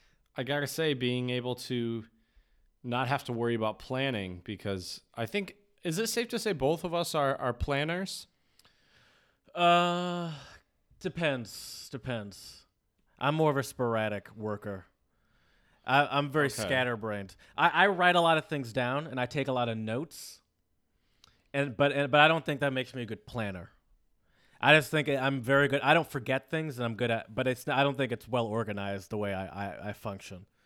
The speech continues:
Speaker 2: Like if you s-,
Speaker 1: Mm-hmm.
Speaker 2: if you, if you saw my calendar on my phone, it would be a lot of reminders, but I don't really think, I don't think that really makes me a good planner. <laughs>
Speaker 1: That's fair.
Speaker 2: <clears throat>
Speaker 1: That's fair.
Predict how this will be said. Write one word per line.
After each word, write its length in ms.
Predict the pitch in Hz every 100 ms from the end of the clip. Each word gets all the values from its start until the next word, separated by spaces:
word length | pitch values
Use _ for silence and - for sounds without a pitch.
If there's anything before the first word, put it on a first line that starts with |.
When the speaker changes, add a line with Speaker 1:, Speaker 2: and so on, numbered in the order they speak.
| _ - -
Speaker 2:
Like 180 | 143 151
if 100 | 156
you 60 | 160
s-, 80 | 120
Speaker 1:
Mm-hmm. 300 | 131 156 160
Speaker 2:
if 100 | 156
you, 100 | 165
if 220 | 160 156
you 60 | 156
saw 220 | - 160
my 160 | 156 139
calendar 460 | 143 135 143 147
on 100 | 135
my 100 | 127 113
phone, 400 | 127 120 131 139 - _
it 80 | -
would 100 | 135
be 60 | 127
a 80 | 123
lot 300 | 117 123 123
of 80 | 120
reminders, 800 | 117 113 113 120 135 135 - _ _ _ _ _ _ _ -
but 80 | 135
I 100 | 135
don't 140 | 135
really 180 | 127 120
think, 240 | 131 120
I 80 | 120
don't 140 | 127 123
think 120 | 110
that 100 | 104
really 160 | 104
makes 200 | 98 95
me 60 | 104
a 20 |
good 160 | 101 -
planner. 400 | - 107 104 139 - - - - 170
<laughs> 500 | - 170 - 117 -
Speaker 1:
That's 160 | 143 135
fair. 360 | 120 110 107 _
Speaker 2:
<clears throat> 120 | _ -
Speaker 1:
That's 1300 | 170 131 101 95 - _ _ _ _ _ _ 107 -
fair. 320 | - 82